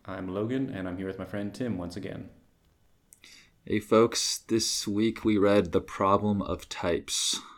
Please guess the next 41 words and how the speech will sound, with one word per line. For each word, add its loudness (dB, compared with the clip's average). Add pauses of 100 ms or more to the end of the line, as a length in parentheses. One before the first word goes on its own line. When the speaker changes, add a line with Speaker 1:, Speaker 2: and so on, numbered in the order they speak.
(300)
Speaker 1:
That's -10
right, -4
yeah. -6
Um, -6
this -8
one -2
was -4
a -4
bit -6
longer. -4
Uh, -8
it, -6
it's, -12
it's, -8 (960)
one -2
note 0
right 2
away 2
is, -2
like, -2
it -8
seemed -2
to -2
be -4
talking, -2
it -2
had -4
two 0
subjects, -6
actually. -10 (340)
It -8
seemed 0
like 0
it -8
could -4
almost -4
have -10
been -6
two -10
sections, -8
'cause -12